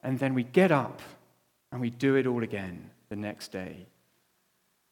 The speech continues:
If we're gonna make it from persecution to kingdom, it's going to mean patient endurance.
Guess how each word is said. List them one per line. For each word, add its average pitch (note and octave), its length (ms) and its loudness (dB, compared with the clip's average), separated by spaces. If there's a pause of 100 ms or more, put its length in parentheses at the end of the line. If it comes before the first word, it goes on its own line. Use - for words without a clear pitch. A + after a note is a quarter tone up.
(680)
If - 220 -8
we're E3+ 80 -2
gonna A3+ 240 6
make G3 440 8
it - 520 4
from E3+ 160 4
persecution F#3 1080 4 (200)
to F3 100 2
kingdom, E3+ 680 6 (200)
it's E3 160 -2
going A3 340 6
to A3 140 0
mean D#3 320 6
patient E3 760 0 (240)
endurance. D3 840 4